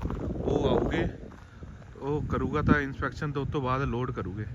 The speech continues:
ਆਹ ਦੇਖੋ, ਸਾਰੇ ਫਾਰਮ ਆ ਇੱਧਰ, ਗੰਢੇ ਵਗੈਰਾ, ਮਿਰਚਾਂ, ਸਾਰੇ ਚਿੱਲੀ ਹੁੰਦੀ ਆ ਇੱਧਰ ਆਲੇ ਦੁਆਲੇ। ਆਹ ਇੱਦਾਂ ਨਾਲ ਪਹਾੜ ਆ। ਆਹ ਦੇ,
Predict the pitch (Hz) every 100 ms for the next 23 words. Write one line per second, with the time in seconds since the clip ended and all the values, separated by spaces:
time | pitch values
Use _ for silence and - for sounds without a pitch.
0 | - 120 127 131 123 107 117 123 120 135
1 | - 120 117 123 123 131 131 139 123 120
2 | - 143 135 123 123 123 127 127 117 147
3 | 135 127 131 147 - 127 131 123 113 127
4 | 127 127 127 - 131 - - - - -
5 | - - - - 131 120 123 123 120 120
6 | - 120 113 117 117 143 - - - -
7 | - - - - - - - - - 127
8 | 127